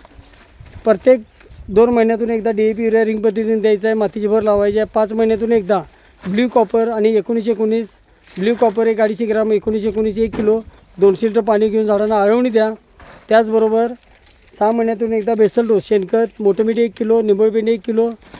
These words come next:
थिमेट हे सर्व बेसल डोस द्यायचा आहे. त्याचबरोबर दहा सव्वीस सव्वीस अडीचशे ग्रामचा डोस द्यायचा आहे. अशा प्रकारे केलं तर नारळ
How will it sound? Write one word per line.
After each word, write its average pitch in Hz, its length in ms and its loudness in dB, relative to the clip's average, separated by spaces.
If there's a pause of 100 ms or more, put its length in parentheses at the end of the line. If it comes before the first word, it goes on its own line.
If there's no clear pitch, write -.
(140)
थिमेट 196 220 4 (480)
हे 220 100 2
सर्व 226 340 2
बेसल 214 400 0
डोस 226 200 2
द्यायचा 220 280 0
आहे. 220 140 -2
त्याचबरोबर 220 440 -2
दहा 202 220 0
सव्वीस 208 340 -6
सव्वीस 208 280 -2 (480)
अडीचशे 202 260 -2
ग्रामचा 226 300 0
डोस 220 240 2
द्यायचा 208 300 0
आहे. 214 140 -2 (400)
अशा 185 200 0
प्रकारे 214 320 -2
केलं 214 260 -2
तर 220 100 -2
नारळ 214 340 -2